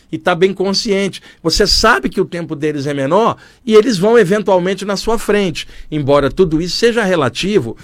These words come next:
Por exemplo, o meu bichinho tá com quatorze, eu tô com sessenta e um. De repente eu vou desencarnar antes dele. O que eu sei, ele indo antes ou eu indo antes, nenhum de nós dois vai morrer.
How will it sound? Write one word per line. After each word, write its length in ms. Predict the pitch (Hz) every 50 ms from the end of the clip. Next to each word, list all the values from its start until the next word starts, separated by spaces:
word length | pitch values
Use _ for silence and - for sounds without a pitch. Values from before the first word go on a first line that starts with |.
| - - -
Por 100 | - 139
exemplo, 340 | 156 143 120 135 123 127 127
o 40 | 143
meu 280 | 151 151 151 - - - - -
bichinho 420 | - 123 120 123 - - 156 175 196
tá 160 | 196 - 240
com 140 | - 320 320
quatorze, 480 | - 330 226 - - 202 190 180 143
eu 80 | 147 143
tô 140 | 135 185 180
com 80 | -
sessenta 440 | - - - - - 208 202 180 214
e 40 | 220
um. 200 | 202 180 156 117 - - - -
De 120 | - 202 214
repente 320 | 196 190 - 233 220 -
eu 60 | 381
vou 100 | 370 381
desencarnar 540 | 285 202 196 240 240 - 190 175 170 175 175
antes 260 | 190 190 185 240 208
dele. 420 | 160 151 180 214 226 180 135 110 - - - - - - _ _ _ -
O 120 | 165 170
que 160 | - - -
eu 100 | 240 190
sei, 540 | 143 - - - 202 226 269 311 190 117 - - - - -
ele 320 | 175 190 190 180 180 190
indo 300 | 202 196 170 170 147 147
antes 320 | 165 190 196 180 131 -
ou 80 | 170 160
eu 120 | 170 175
indo 220 | 170 165 151 151 180
antes, 160 | 226 214 185
nenhum 240 | 208 220 226 247 427
de 80 | 415
nós 180 | 370 370 226 180
dois 200 | 143 202 226 190
vai 100 | 214 220
morrer. 420 | 214 214 196 139 143 180 190 -